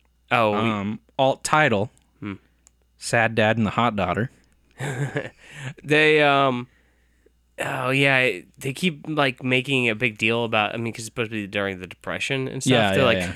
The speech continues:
Speaker 1: "The unemployed. He's one of the unemployed."
Speaker 2: He's one of the unemployed
Speaker 1: It made
Speaker 2: fathers.
Speaker 1: it sound like it was, like, a zombie or plague. So my alt title was, here was, <clears throat> Night of the Living Unemployed.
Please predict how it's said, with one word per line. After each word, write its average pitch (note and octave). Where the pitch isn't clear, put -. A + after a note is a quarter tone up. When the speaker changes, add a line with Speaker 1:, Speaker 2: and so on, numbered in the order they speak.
Speaker 1:
"The C3
unemployed. C3+
He's C3+
one C#3+
of A#2
the C3+
unemployed." C3+
Speaker 2:
He's C3+
one A#2
of C3+
the D3
unemployed C#3
Speaker 1:
It -
made C#3+
Speaker 2:
fathers. C#3+
Speaker 1:
it -
sound C3+
like B2
it B2+
was, B2+
like, B2
a A#2+
zombie A#2+
or A2+
plague. A2+
So C3+
my A#2+
alt A#2+
title A2
was, G2+
here G#2+
was, F#2+
<clears throat> -
Night B2+
of B2+
the A#2
Living A2+
Unemployed. G2+